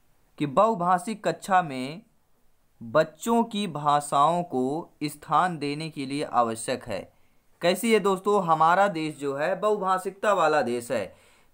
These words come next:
पल पल में यहाँ पे भाषा बदलती है, हर डिस्ट्रिक्ट में जाएंगे, ज़िला में जाएंगे, राज्यों में जाएंगे, पल पल में भाषा बदलती रहती है, लैंग्वेज चेंज हो रहती है। तो बहुभाषिक वाला अपना देश है।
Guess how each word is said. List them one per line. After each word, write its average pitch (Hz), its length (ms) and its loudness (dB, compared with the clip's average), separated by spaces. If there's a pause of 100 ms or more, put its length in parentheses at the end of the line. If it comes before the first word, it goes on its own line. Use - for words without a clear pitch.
पल 208 160 4
पल 240 240 0
में 240 120 -4
यहाँ 196 240 0
पे 214 180 -2
भाषा 170 380 -2
बदलती 160 480 -2
है, 185 180 -2
हर 165 220 -2
डिस्ट्रिक्ट 160 460 -8
में 160 120 -8
जाएंगे, 156 480 -2 (260)
ज़िला 139 300 -2
में 156 160 -6
जाएंगे, 151 360 -4
राज्यों 139 380 0
में 156 120 -8
जाएंगे, 151 500 -4 (800)
पल 180 160 2
पल 214 260 2
में 190 200 -6
भाषा 143 360 -2
बदलती 127 440 -4
रहती 147 280 -4
है, 156 60 -6
लैंग्वेज 135 500 -4
चेंज 139 280 -8
हो 123 100 -8
रहती 104 360 -6
है। 95 160 -12 (180)
तो 147 80 -4
बहुभाषिक 165 680 -2
वाला 143 280 2
अपना 143 300 -2
देश 135 340 -8
है। 147 380 -6